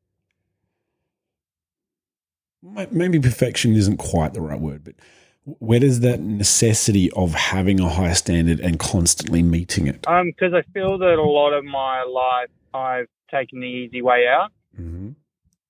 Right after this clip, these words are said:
Speaker 2: And I'm finally at a point where I realize how, how hard I need to work. And I've,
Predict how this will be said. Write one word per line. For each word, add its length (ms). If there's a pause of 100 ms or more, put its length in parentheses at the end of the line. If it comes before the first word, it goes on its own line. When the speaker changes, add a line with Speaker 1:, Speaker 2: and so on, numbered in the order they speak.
(960)
Speaker 2:
And 100
I'm 120 (100)
finally 800
at 80
a 80 (140)
point 240
where 160
I 340 (880)
realize 600 (100)
how, 500 (380)
how 180
hard 260
I 100
need 220
to 80
work. 420 (2000)
And 120
I've, 240